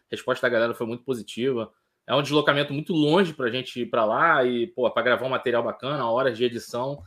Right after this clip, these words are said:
E a galera, pô, todo nos comentários elogiando o material. Pô, isso aí ajuda a gente pra caramba, cara. Isso aí ajuda a gente a fazer mais coisas bacanas desse nível aí. A gente espera tá toda semana lá no C T, gravando um material legal, trazendo pra vocês como é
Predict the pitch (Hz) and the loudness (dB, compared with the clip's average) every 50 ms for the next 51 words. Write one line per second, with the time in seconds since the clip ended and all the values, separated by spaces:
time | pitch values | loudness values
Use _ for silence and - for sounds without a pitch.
0 | - _ _ - 117 123 120 123 123 131 139 143 - - - 147 127 110 98 - | -20 _ _ -2 -2 2 2 4 4 4 4 2 0 0 2 2 2 2 2 -2
1 | - 131 139 156 151 - - 147 139 139 123 107 - 127 135 143 135 127 135 135 | -4 -4 -4 -4 -6 -6 -6 -4 -4 -4 -4 -2 2 2 2 4 4 2 4 4
2 | 139 127 110 117 113 123 135 135 120 113 113 110 - 120 113 110 104 113 123 120 | 4 2 2 -4 -4 -4 -2 -4 -4 -4 -4 -4 -2 -2 0 2 2 0 0 -2
3 | - 127 117 - - 127 131 123 139 - - 156 165 185 156 170 180 - - 190 | 0 -2 -2 -2 0 0 2 2 0 0 -2 -2 -2 -2 -2 -2 -6 -8 -8 -8
4 | - - 233 196 156 165 156 139 - 107 98 101 98 - 120 117 127 127 117 139 | -4 -2 -2 -2 -2 -2 -4 -4 -4 -4 -6 -6 -4 -4 -2 0 0 -2 -2 -2
5 | 143 156 151 - - _ _ _ - 131 139 139 175 156 190 170 143 175 165 160 | 0 0 0 0 -2 _ _ _ -6 -6 -4 -4 -2 2 2 4 4 4 0 0
6 | 175 165 - - 160 165 160 160 143 - - _ _ - - - - 135 139 135 | -2 -2 -2 -2 -2 -2 0 0 -4 -6 -10 _ _ -20 -20 -14 0 0 0 0
7 | - 135 135 135 127 123 139 135 139 139 127 135 143 135 120 127 139 147 151 - | 2 -2 -4 -4 -2 -2 -2 -2 -2 -6 -6 0 2 4 4 4 4 2 0 -2
8 | - - 160 175 170 - 165 - - 175 202 233 220 - - 180 165 170 175 165 | 2 2 2 4 4 2 -2 0 4 2 4 4 2 0 -2 -2 -2 -2 -4 -2
9 | 165 165 160 - - 151 - - 139 147 165 160 - _ _ _ _ _ - 117 | -2 -4 -4 -4 -6 -6 -4 -2 0 0 0 -2 -4 _ _ _ _ _ -4 0
10 | 139 135 131 - 147 151 151 147 143 139 143 135 139 139 135 117 107 120 131 147 | 0 0 2 2 0 -2 0 -2 -2 -2 0 2 2 2 2 2 2 2 2 2
11 | 143 - - 135 110 135 156 143 151 139 135 131 - - - - 165 180 180 156 | 2 2 2 0 2 2 0 0 0 0 0 -2 -2 -6 -8 -6 -4 -2 0 2
12 | 135 139 147 165 165 - - | 4 4 4 4 2 0 -2